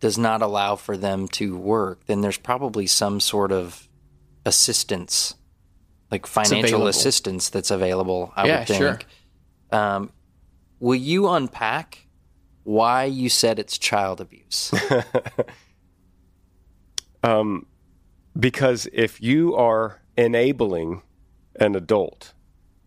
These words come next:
Speaker 3: to live with mommy and to live off mommy's food and money, you are,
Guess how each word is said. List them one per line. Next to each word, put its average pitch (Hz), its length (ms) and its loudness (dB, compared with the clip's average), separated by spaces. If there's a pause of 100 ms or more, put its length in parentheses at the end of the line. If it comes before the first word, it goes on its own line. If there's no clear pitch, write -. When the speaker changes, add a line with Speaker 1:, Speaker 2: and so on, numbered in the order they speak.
(120)
Speaker 3:
to 117 120 0
live 98 280 2
with 120 160 0
mommy 95 480 0 (800)
and 92 220 2
to 98 80 -2
live 101 280 2
off 107 220 2
mommy's 104 540 0
food 131 640 -2 (180)
and 110 160 0
money, 98 500 0 (680)
you 110 220 2
are, 98 440 2